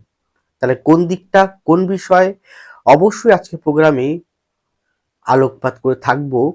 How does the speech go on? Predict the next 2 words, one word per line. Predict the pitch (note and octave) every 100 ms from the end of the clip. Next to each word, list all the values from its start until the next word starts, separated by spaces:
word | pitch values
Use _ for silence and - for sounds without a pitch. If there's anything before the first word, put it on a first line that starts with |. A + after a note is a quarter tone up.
| -
পুঙ্খানুপুঙ্খভাবে। | F#3 G#3 - G3+ G3 D3 C3+ - B2+ G#2 F#2+ - A2 _ _ _ _ _ _ _ _ _ - _ -
পুঙ্খানুপুঙ্খভাবে | G#3 G#3 A#3+ B3+ B3 A#3 A#3+ G3+ G#3 C#3+ C#3+